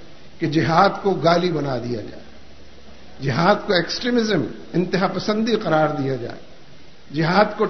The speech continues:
ٹیررزم، دہشت گردی کا لاحقہ کے ساتھ یہ نام اس کو دیا جائے۔ اس لیے ایک بہت بڑے دائرے کے اندر یہ کرنے کا کام ہے کہ اگر جہاد کو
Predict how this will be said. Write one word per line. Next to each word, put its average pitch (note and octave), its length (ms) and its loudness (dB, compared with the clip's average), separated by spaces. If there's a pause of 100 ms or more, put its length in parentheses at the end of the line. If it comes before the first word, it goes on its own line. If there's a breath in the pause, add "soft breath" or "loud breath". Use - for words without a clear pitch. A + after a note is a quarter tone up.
ٹیررزم، A3+ 600 4 (220)
دہشت F#3 400 0
گردی G#3+ 280 4
کا G#3 160 2
لاحقہ G#3 520 4
کے F#3 60 -2
ساتھ F3 360 2
یہ E3 80 4
نام G3+ 300 4
اس F3+ 140 2
کو F3+ 120 4
دیا D3+ 240 4
جائے۔ B2 280 -2 (680 loud breath)
اس - 160 -2
لیے F3+ 160 0
ایک D#3 220 2
بہت F#3 240 0 (180)
بڑے A3+ 280 6 (120)
دائرے F3+ 380 6
کے F#3 160 0
اندر E3+ 300 4
یہ D#3+ 200 0
کرنے D#3+ 300 2
کا D3+ 220 -2
کام C#3 300 2
ہے B2+ 220 2 (520 loud breath)
کہ - 60 -2
اگر D#3+ 180 4 (100)
جہاد F#3+ 440 2
کو F#3+ 80 -2